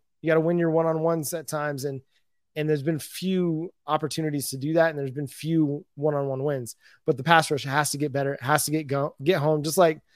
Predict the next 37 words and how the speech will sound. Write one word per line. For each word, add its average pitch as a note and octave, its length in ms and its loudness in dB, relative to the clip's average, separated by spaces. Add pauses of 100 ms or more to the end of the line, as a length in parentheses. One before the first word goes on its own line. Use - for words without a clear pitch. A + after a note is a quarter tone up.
(120)
Sooner G3 260 6
Cowboys E3+ 420 6
is D#3+ 100 -2
saying D3+ 320 0
here. D3 240 -2 (680)
Let's A#3+ 200 8
talk A#3+ 240 6
a G#3 40 4
couple G3 260 6
things. G3 520 4 (800)
We're G3 140 2
gonna A3+ 100 6
flip G#3 240 6
it F#3+ 60 2
here. E3+ 180 4
Instead E3 240 2
of F#3 100 2
talking F3+ 280 4
about, D#3 320 4 (180)
uh, C#3+ 200 -4
Texas, D#3+ 640 2 (400)
'cause C#3 140 -4
screw F3+ 240 2
those D3+ 200 4
guys, C3 440 -2 (360)
we're E3+ 80 0
gonna A#3 100 4
talk, G3 360 8
uh, F#3 160 6
Danny F3 280 2
Okoye, D#3 480 2
'cause D3 140 -4
screw B3 240 2
those D#3 200 6
guys. C3 540 0
<laughs> - 40 -4 (360)
Um, F3 720 6